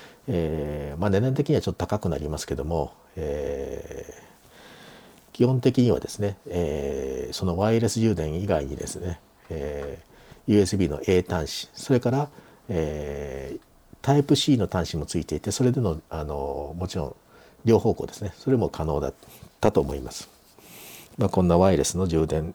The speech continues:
用の、えー、モバイルバッテリー。それからもう一つですね、ちょっとこれは、えー、まあ、最新ではないんですけども、えー、以前この番組でも紹介したことがあると思いますけど、これは、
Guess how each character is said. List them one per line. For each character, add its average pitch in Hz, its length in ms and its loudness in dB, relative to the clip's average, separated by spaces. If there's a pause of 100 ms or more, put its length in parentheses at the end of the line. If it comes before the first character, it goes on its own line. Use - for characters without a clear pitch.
(140)
用 82 180 2
の、 117 220 -2 (400)
え 73 160 -2
ー、 67 40 -4
モ 71 100 -4
バ 73 140 -2
イ 71 40 -4
ル 73 80 -6
バ - 80 -4
ッ - 40 -12
テ - 180 -8
リ - 80 -10
ー。 - 100 -20 (1600)
そ - 120 4
れ 110 60 6
か 120 80 4
ら 104 80 6
も 101 160 6
う 107 40 4
一 104 160 2
つ - 80 -4
で 69 80 -4
す 73 40 -8
ね、 85 80 -6
ち - 100 -4
ょ 165 40 0
っ - 20 -8
と - 100 -2
こ 104 100 4
れ 95 60 6
は、 98 220 4 (380)
え 76 1600 -2 (260)
ー、 - 40 -20 (340)
ま 98 100 2
あ、 - 20 -2
最 131 220 4
新 143 420 4
で 180 100 6
は 95 120 6
な 82 140 2
い 76 60 0
ん 76 40 -4
で 73 80 -4
す - 80 -12
け - 80 -6
ど 80 80 -2
も、 85 240 -2 (460)
え 80 80 0
ー、 95 140 4
以 143 40 4
前 131 160 2
こ 101 120 0
の 110 80 2
番 127 200 2
組 127 140 6
で 120 60 4
も 90 60 6
紹 104 220 4
介 104 160 2
し - 40 -12
た 110 100 -2
こ 95 100 0
と 78 80 0
が 90 80 -2
あ 104 40 -2
る 98 80 0
と 78 100 -6
思 71 140 -2
い 76 40 -4
ま 73 120 -4
す - 80 -12
け - 80 -10
ど、 73 100 -4
こ - 120 -6
れ 135 60 2
は、 127 200 2